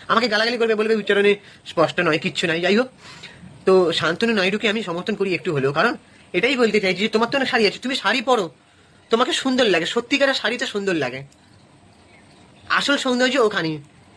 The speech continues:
এটা একটা এডিটেড। এবার তো সবাই তো একই ফরম্যাটে সবাইকে দেখাচ্ছে, মানে কি, এই যেরকম ভাবে একই ফরম্যাটে দেখাচ্ছে তো সবাইকে। হ্যাঁ, তুমি যদি আলাদাভাবে পড়ো, তোমার ফরম্যাটটা কিন্তু তোমার মধ্যেই থাকবে, এটাই আমি, এটা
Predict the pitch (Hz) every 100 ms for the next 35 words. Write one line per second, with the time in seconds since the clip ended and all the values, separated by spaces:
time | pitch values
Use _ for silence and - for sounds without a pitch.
0 | - 202 - 226 196 214 202 175 - -
1 | - - - - - - - - - -
2 | - - - - - - - - - -
3 | - - - - - - - 226 262 269
4 | - 233 277 294 240 185 214 294 247 254
5 | 269 269 269 - _ - 226 226 190 170
6 | 175 - 185 214 220 185 - _ _ _
7 | 226 233 240 254 214 226 - 294 294 294
8 | 277 277 220 202 226 294 - - _ 277
9 | - - - _ _ _ _ _ - 262
10 | 285 285 220 233 262 262 226 240 247 262
11 | 240 240 254 254 233 202 196 185 185 143
12 | 156 165 - - - - - - - -
13 | - 190 240 170 226 - 220